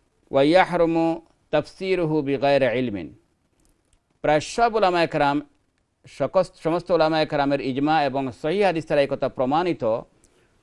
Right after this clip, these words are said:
কোরআনের সঠিক নলেজ, একজন তাফসির করতে গিয়ে যে সমস্ত নলেজের প্রয়োজন, এই নলেজ ছাড়া যদি কেহ, এই জ্ঞান ছাড়া যদি কেউ কোরআন শরীফে তাফসির করেন, সঠিক করলেও সেটা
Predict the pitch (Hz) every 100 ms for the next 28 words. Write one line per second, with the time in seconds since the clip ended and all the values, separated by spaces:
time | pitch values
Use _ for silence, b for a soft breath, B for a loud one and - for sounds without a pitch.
0 | b 139 143 147 156 143 - 156 139 180
1 | 180 160 135 127 135 147 123 95 87 -
2 | _ _ _ 120 123 120 151 147 147 139
3 | - 180 170 156 135 156 160 143 127 147
4 | - 131 123 131 139 127 117 92 117 113
5 | 127 120 - 117 117 117 127 127 - 110
6 | 117 123 120 107 104 104 90 _ b b
7 | - 117 107 127 147 147 131 143 143 135
8 | 123 123 120 127 120 120 - 147 131 131
9 | 143 107 - b b - 139 131 180 -
10 | 139 127 135 120 - 117 143 190